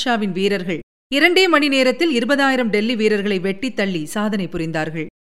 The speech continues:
எதிர்பார்த்ததை விட விரைவிலேயே சுலபமாக வெற்றி கொடி நாட்டியது பாரசீக படை. நாதிர் ஷா பாசறையில் வெற்றி களிப்புடன் அமர்ந்திருக்க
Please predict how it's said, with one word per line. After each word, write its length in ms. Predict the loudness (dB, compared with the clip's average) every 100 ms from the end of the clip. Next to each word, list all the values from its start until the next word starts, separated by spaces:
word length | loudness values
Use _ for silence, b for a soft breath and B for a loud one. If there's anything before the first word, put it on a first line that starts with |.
| _ 2
எதிர்பார்த்ததை 640 | 4 6 4 4 2 0
விட 340 | 0 2 0 0
விரைவிலேயே 800 | 0 0 2 2 2 2 -2
சுலபமாக 600 | -2 -2 0 0 0 0
வெற்றி 280 | 0 -2 -4
கொடி 220 | -2 0
நாட்டியது 580 | 0 -2 -2 -4 -2 -4
பாரசீக 560 | -4 -4 -4 -4 -6 -6
படை. 280 | -4 -4 -6 _ _ _
நாதிர் 280 | 4 6 4
ஷா 220 | 2 2
பாசறையில் 580 | 4 2 2 0 2 2
வெற்றி 280 | 0 0 -2
களிப்புடன் 440 | 0 0 0 0
அமர்ந்திருக்க 680 | 0 -2 0 0 -2 -4